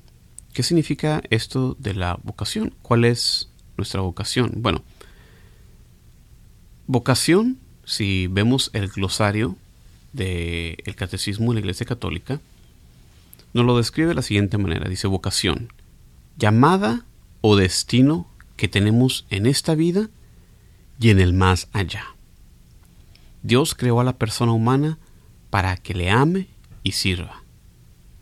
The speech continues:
Esta realiza su vocación al conseguir la vida eterna. Jesucristo llama a todos los fieles a la perfección de la santidad.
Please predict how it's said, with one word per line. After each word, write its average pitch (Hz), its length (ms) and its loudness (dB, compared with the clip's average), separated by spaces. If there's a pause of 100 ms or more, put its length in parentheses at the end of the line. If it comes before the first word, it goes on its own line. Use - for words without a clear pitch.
(680)
Esta 110 280 0
realiza 117 420 0
su 113 160 -2
vocación 139 680 -2 (100)
al 101 180 -4
conseguir 98 680 0 (340)
la 101 120 -2
vida 87 220 0
eterna. - 480 -4 (1000)
Jesucristo 175 800 0 (840)
llama 151 400 0
a - 20 -2
todos 135 320 2
los 123 180 0
fieles 135 440 0
a 107 80 -2
la 95 160 -2
perfección 117 920 0
de 107 100 -2
la 90 160 -4
santidad. 85 720 -6